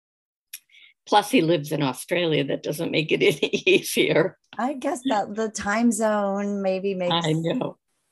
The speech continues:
Speaker 1: They're
Speaker 2: things a little
Speaker 1: fourteen
Speaker 2: different.
Speaker 1: hours ahead of where I am. So, <laughs> <clears throat> excuse me. Anyway,
Speaker 2: Hmm.
Speaker 1: um, so all of that to say that,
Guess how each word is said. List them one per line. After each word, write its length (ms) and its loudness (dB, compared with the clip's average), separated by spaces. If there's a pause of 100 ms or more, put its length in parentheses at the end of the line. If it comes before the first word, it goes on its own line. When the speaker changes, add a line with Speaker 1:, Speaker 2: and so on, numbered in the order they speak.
(320)
Speaker 1:
They're 120 -2
Speaker 2:
things 120 -10
a 40 2
little 140 0
Speaker 1:
fourteen 180 -2
Speaker 2:
different. 180 2
Speaker 1:
hours 240 0
ahead 280 -2
of 120 -6
where 320 -6
I 60 -2
am. 240 -2
So, 360 0 (200)
<laughs> 200 0 (240)
<clears throat> 0 -
excuse 800 2
me. 220 -2 (140)
Anyway, 480 0 (240)
Speaker 2:
Hmm. 300 -8 (260)
Speaker 1:
um, 240 -10 (340)
so 540 0 (880)
all 240 4
of 120 -2
that 300 -4
to 120 -4
say 400 -2
that, 180 -6